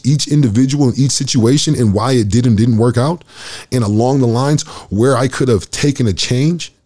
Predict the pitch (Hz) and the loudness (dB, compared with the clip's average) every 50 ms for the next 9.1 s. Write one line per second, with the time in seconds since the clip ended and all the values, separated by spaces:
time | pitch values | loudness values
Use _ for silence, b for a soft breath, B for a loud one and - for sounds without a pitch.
0 | _ _ 123 123 98 87 143 139 139 139 127 107 123 135 127 - 131 139 135 143 | _ _ -2 0 0 0 0 0 0 0 0 2 0 0 0 -2 -2 -2 -2 -2
1 | 123 - 147 151 151 160 147 127 - - 147 131 113 113 135 156 156 160 143 143 | -2 -2 -2 -2 -2 -2 -4 -4 -2 -2 0 0 2 0 0 -2 -2 -2 -2 0
2 | 160 165 151 120 107 117 139 147 143 123 - - - - 131 135 143 131 135 135 | 0 2 2 2 2 2 2 2 0 0 -2 -4 -8 -6 -4 -4 -2 -2 0 0
3 | 131 127 120 113 - - 120 127 135 139 - 123 110 98 90 101 120 123 - 135 | 2 2 2 0 -2 -2 -2 -2 -2 -2 -2 -2 -2 0 2 2 2 2 2 0
4 | 123 117 113 107 110 131 156 - - 190 180 - - B B B B B B 120 | 0 0 2 2 2 0 0 -2 -2 -2 -4 -4 -6 B B B B B B -2
5 | 120 113 131 147 143 123 123 113 101 - - 113 120 147 156 139 135 143 151 156 | -2 0 2 2 2 2 2 0 0 -2 -4 -4 -2 0 0 0 0 0 0 -2
6 | - - - 127 135 147 156 170 175 165 - - 113 101 95 92 92 95 98 117 | -2 -4 -6 -4 -4 -4 -2 -2 -2 -2 0 0 -2 -2 -2 -2 0 0 0 0
7 | 139 175 202 214 208 - - B B B B B B B B B B - 202 247 | 0 0 0 -2 -2 -6 -12 B B B B B B B B B B -4 -2 0
8 | 247 175 131 120 135 151 151 117 123 123 131 101 98 95 - - 107 107 - - | 2 4 4 4 4 2 2 2 2 0 0 0 -2 -2 -4 -4 -4 -4 -6 -6
9 | - - | -10 -18